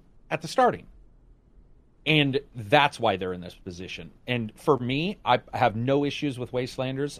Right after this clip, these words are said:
Um, I didn't even put Fallout seventy-six on my, like, worst games of the,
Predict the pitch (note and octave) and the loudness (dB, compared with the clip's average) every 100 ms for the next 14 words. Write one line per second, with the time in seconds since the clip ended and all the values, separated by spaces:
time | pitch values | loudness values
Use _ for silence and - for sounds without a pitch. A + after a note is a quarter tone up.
0 | - A2 G2+ F#2 - - E3+ G#3+ E3+ - | 0 2 2 -2 0 2 2 0 -2 -2
1 | C#3 B2 A2 G#2 A#2 G#2+ - G#2+ G#2+ F#2+ | -2 0 -2 -2 -4 -4 -6 -4 -4 -2
2 | F#2 - G2 G#2 - - G2+ G#2 - F2+ | -2 -4 -4 -4 -4 -4 -2 -4 -8 -12